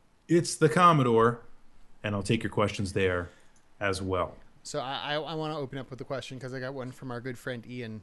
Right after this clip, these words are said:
Speaker 2: uh,
Speaker 1: Okay.
Speaker 2: from, from the Pat the N E S Punk, uh, uh, program. Uh,
Speaker 1: Yes.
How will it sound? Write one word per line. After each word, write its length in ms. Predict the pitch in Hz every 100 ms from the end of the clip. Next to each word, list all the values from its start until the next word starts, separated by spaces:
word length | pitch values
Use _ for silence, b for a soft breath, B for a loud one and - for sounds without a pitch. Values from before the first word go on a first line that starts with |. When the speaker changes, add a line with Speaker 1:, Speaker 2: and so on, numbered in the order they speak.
| - - _ _ -
Speaker 2:
uh, 360 | 104 104 98
Speaker 1:
Okay. 240 | 95 135 135 -
Speaker 2:
from, 320 | 131 113 98
from 220 | - 110
the 40 |
Pat 240 | 104 127 107
the 100 | 113
N 80 | 110
E 80 | 104
S 100 | -
Punk, 320 | 107 98 - _ -
uh, 40 | 101
uh, 920 | 95 - 73 55 52 - _ 110 262
program. 560 | - 185 139 123 104 110 b b _
Uh, 140 | 139 147
Speaker 1:
Yes. 300 | 143 139 -